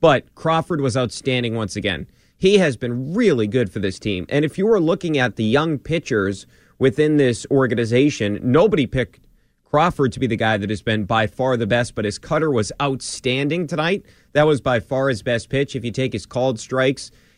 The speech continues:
and his swinging strikes, it adds up to fifty percent with that particular pitch, which is just incredible. He had a nasty backdoor cutter to Alvarez to strike him out to end an inning. He was tremendous tonight. And then Houck was great as well, I thought. Houck,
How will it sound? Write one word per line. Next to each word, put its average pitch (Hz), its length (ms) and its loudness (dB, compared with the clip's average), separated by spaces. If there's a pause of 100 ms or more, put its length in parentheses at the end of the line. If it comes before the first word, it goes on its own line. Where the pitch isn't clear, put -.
(180)
and 123 120 2
his 104 160 0
swinging 147 460 0
strikes, 147 440 0
it 120 140 -4
adds 131 260 2
up 147 160 -4
to 113 100 -4
fifty 160 420 -4
percent 135 420 -4
with 117 100 -6
that 120 220 -2
particular 120 360 -2
pitch, 131 320 -2
which 123 200 0
is 117 120 -2
just 117 260 0 (100)
incredible. 135 800 2 (260)
He - 80 -4
had 151 100 4
a 127 60 4
nasty 131 540 0
backdoor 120 560 0
cutter 123 320 -2
to - 260 -6
Alvarez 123 460 2
to 110 100 -8
strike 107 400 -6
him 143 220 -2
out 143 160 0
to - 120 -8
end 135 160 -2
an 127 100 0
inning. 135 240 -2
He 151 120 2
was 151 120 0
tremendous 120 420 -2
tonight. 107 340 -6 (300)
And 123 100 2
then 123 120 0
Houck 143 300 0
was 131 200 0
great 135 320 -2
as 107 160 -2
well, 120 240 2
I 107 80 0
thought. 107 300 0 (460)
Houck, 185 380 2